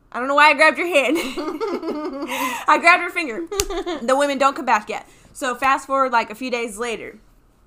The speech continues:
they're, um, they're all starting to hatch,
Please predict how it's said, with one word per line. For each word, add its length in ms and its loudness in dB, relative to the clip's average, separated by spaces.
they're, 640 -2
um, 500 -2
they're 320 -2
all 540 2
starting 420 -4
to 60 -14
hatch, 600 -10